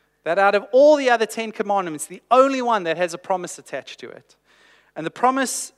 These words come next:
is this, right? That you would go well with you and that you would have a long life in the land. Now, originally, that promise was for Israel.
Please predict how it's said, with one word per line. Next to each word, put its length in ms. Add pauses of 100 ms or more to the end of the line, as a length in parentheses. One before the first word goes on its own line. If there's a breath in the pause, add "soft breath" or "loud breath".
is 220
this, 460
right? 400
That 180
you 160
would 260 (440 soft breath)
go 180
well 340
with 220
you 160
and 80
that 60
you 80
would 100
have 140
a 20
long 400
life 640
in 140
the 100
land. 320 (960 soft breath)
Now, 160
originally, 880 (440)
that 220
promise 640
was 540
for 280
Israel. 600